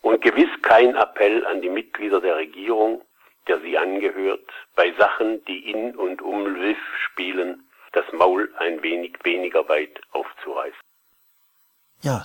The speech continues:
Speaker 2: dann danken wir ganz herzlich Hermann Gremnitzer, trotz der angeschlagenen Gesundheit noch für uns eingelesen zu haben. Das war die monatliche Kolumne Konkret Goes F S K. Ja, vielen Dank nochmal.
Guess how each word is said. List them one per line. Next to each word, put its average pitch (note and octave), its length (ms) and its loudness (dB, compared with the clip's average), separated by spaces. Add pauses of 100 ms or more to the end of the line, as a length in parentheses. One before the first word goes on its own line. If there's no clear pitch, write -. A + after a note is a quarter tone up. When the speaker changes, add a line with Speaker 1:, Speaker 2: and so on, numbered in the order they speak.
(120)
Speaker 2:
dann G#2+ 320 6 (280)
danken B2 480 2
wir G#2 340 4
ganz A2+ 480 2
herzlich A2 640 -2
Hermann F#2+ 300 0
Gremnitzer, G2+ 640 0
trotz - 400 -2
der F#2 340 4 (100)
angeschlagenen F#2 960 2
Gesundheit F#2+ 880 0
noch F#2 380 0
für - 140 -6
uns F2+ 220 -2
eingelesen F2+ 600 2
zu F2 240 0
haben. F#2 440 4 (200)
Das - 460 -2
war F2 260 2
die F2 340 -4 (120)
monatliche F2 760 -4
Kolumne E2+ 720 -2
Konkret - 680 -6
Goes D#2+ 400 -4
F - 160 -6
S - 240 -4
K. D2 400 -2
Ja, F2 120 -8
vielen F#2 200 2
Dank E2 180 0
nochmal. D#2+ 440 2